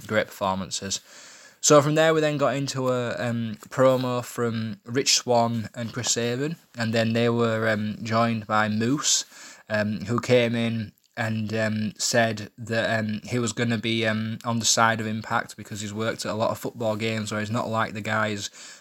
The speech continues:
uh, backstage, but then when he's been on the field, he's put that aside to, um, you know, be one for the team. And, um, Swan kind of was a bit unsure, but because he'd taken Willie Mack out, but,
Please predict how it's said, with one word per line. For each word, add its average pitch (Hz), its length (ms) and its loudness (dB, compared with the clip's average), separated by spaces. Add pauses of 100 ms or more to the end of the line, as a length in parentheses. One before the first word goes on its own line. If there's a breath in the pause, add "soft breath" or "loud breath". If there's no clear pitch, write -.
uh, 110 240 0
backstage, 117 640 0
but - 100 -6
then 110 180 -2
when 107 80 -2
he's 104 80 -8
been 110 120 -4
on 107 140 -2
the 104 80 -4
field, 107 480 -4
he's 107 160 -8
put - 180 -10
that 98 160 0
aside 104 540 -4 (380 loud breath)
to, 113 260 -2
um, 104 360 -2 (680)
you 120 120 -2
know, 107 460 0 (140)
be 135 100 -2
one 117 280 2
for 117 160 -4
the 113 80 -4
team. 120 540 0 (360 loud breath)
And, 107 340 -2
um, 98 440 0 (260)
Swan 117 480 4
kind 113 380 -2
of 104 200 -4
was 107 160 -8
a 107 60 -6
bit 110 160 -4
unsure, 113 480 -4
but 95 220 -6
because 104 320 -8
he'd 104 100 -8
taken 107 420 -4
Willie 107 200 -2
Mack 101 240 -2
out, 107 340 -4
but, 101 260 -4